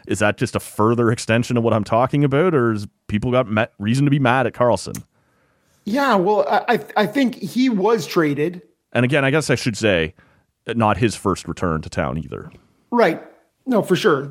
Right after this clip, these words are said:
Speaker 2: He, he was here last year, or two years ago, sorry,
Speaker 1: Yeah.
Speaker 2: and took a dash five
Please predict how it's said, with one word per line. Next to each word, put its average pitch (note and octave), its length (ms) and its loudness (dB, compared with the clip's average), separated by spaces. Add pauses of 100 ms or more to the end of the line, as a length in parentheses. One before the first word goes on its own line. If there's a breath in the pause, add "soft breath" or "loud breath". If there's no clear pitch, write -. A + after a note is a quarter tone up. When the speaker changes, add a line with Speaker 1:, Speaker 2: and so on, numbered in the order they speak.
(140)
Speaker 2:
He, E3+ 100 2
he G3+ 220 -6
was G3 120 0
here A3 160 0
last F#3 380 0
year, D#3 260 2
or D3 80 -2
two F3+ 140 -6
years F3 240 0
ago, D3 100 0
sorry, D3+ 460 -4
Speaker 1:
Yeah. D2 140 -6 (100)
Speaker 2:
and F#3 140 -2
took A#3+ 100 0
a G#3+ 60 4
dash E3+ 320 2
five C#3 520 -2